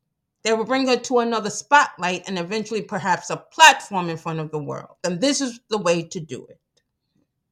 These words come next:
And if you understand, see, I profile when I examine and assess things that I see and hear in the media or on the news. I profile, and if you understand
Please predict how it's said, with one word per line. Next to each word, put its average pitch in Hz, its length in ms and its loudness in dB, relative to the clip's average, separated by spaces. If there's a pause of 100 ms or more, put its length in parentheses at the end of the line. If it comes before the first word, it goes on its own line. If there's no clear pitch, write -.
(640)
And 330 180 8
if 294 100 0
you 330 140 -6
understand, 381 560 0
see, - 200 -6
I 349 140 4
profile 202 760 2
when 185 300 -6
I 196 300 2
examine 208 600 -2
and 180 140 -6
assess 247 520 -2
things 185 240 -8
that 175 140 -4
I 180 300 0 (640)
see 247 360 -4
and 220 140 -2
hear 214 360 -4
in 185 140 -6
the 185 100 -4
media 185 460 -2
or 170 200 -2
on 143 200 -6
the 160 100 -6
news. 254 720 -8 (640)
I 247 140 10
profile, 247 680 4
and 196 120 -2
if 196 100 -10
you 233 160 -8
understand 285 640 -2